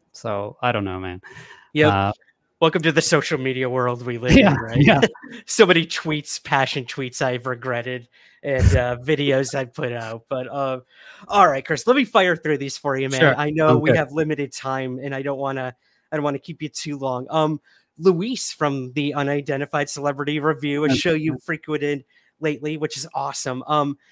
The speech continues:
Speaker 2: he wants to know, do you ever wish you'd seen a U A P, and would you have reported it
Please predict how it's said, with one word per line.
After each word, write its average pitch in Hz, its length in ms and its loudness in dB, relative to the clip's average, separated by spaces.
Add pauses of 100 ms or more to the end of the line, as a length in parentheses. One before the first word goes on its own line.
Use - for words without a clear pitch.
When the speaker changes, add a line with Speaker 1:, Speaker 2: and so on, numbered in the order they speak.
(120)
Speaker 2:
he 208 120 -6
wants 247 260 2
to 202 80 2
know, 160 180 4
do 151 200 -8
you 247 180 -2
ever 269 200 0
wish 135 380 -4
you'd 131 140 -12
seen 127 360 -6
a 127 40 -4
U 127 280 -8
A 127 100 -4
P, 131 340 -10
and 139 240 -6
would 185 200 0
you 196 180 -6
have 151 260 -4
reported 147 560 -4
it 107 160 -14